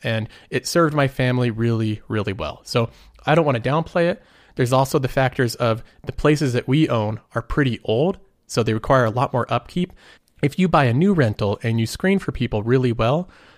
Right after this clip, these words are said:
you'll likely have a lot less work to do. And there's always the option, if you have it paid off, to hire a management company, and then it's far more passive. The management company will deal with most of it.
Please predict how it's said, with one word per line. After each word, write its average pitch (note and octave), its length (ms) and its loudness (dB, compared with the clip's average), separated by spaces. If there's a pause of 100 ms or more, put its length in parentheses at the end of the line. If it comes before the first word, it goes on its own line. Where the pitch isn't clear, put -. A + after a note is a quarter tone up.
(120)
you'll D3 200 4
likely D#3+ 320 2
have B2+ 180 2
a A2+ 100 0
lot B2+ 480 0
less A#2 300 -2
work G#2 220 -6
to A#2+ 80 -8
do. B2 200 -12 (460)
And D#3+ 200 4
there's D#3+ 140 2
always F3 240 6
the D3+ 120 4
option, B2 240 0
if A#2 120 -4
you - 60 0
have B2 100 0
it - 100 -4
paid B2 220 -2
off, D#3+ 300 0
to A#2 60 -2
hire A#2 440 0
a A2+ 160 -4
management D3 480 0
company, A2 460 -4 (460)
and F3+ 100 2
then F#3+ 100 4
it's - 120 -6
far C3+ 200 4
more A2 140 2
passive. - 460 -6
The C3+ 80 -4
management C3 400 0
company A2+ 280 -4
will A2 140 -2
deal A2 180 -2
with G2 180 -4
most F#2+ 260 -8
of - 60 -12
it. - 120 -6